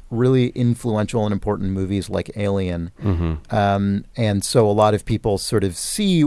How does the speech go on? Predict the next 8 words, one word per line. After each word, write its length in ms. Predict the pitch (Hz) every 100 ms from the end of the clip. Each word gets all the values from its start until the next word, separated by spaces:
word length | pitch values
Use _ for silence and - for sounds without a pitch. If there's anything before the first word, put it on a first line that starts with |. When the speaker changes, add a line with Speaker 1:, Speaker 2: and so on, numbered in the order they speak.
| -
Speaker 1:
the, 440 | 135 127 120 113 113 - - - - -
like, 180 | 113 85
diaspora 880 | 123 127 120 - - 117 107 104 110
of 140 | 120
Jodorowsky's 580 | 104 110 110 107 - 98
Dune 300 | 95 107 101
as 100 | 101
suggesting 800 | - 107 98 117 - 113 101 98